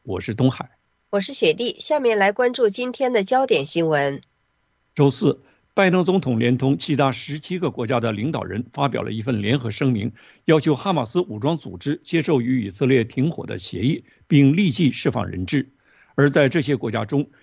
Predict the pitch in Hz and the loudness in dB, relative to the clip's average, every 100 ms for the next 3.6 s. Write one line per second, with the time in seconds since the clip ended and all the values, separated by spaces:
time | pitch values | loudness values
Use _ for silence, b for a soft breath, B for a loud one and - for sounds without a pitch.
0 | b 147 143 170 185 113 104 113 165 - | b 2 4 4 2 2 -2 -4 -4 -6
1 | - 110 104 104 127 127 113 - - 120 | -6 -4 -4 -4 -4 -4 -6 -16 -12 -10
2 | 92 98 101 _ _ _ _ _ _ - | -6 -8 -10 _ _ _ _ _ _ -2
3 | 135 147 160 123 - | 0 0 -2 -2 -6